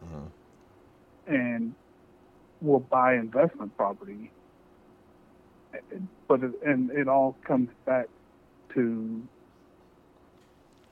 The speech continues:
Speaker 2: you know, to financial gain.
Speaker 1: Yeah,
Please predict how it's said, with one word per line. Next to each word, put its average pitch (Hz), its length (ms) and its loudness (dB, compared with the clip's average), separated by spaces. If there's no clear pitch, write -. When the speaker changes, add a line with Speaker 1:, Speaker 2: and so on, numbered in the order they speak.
Speaker 2:
you 143 460 -2
know, 107 220 -6
to 110 220 2
financial 120 800 0
gain. 135 500 2
Speaker 1:
Yeah, 120 360 2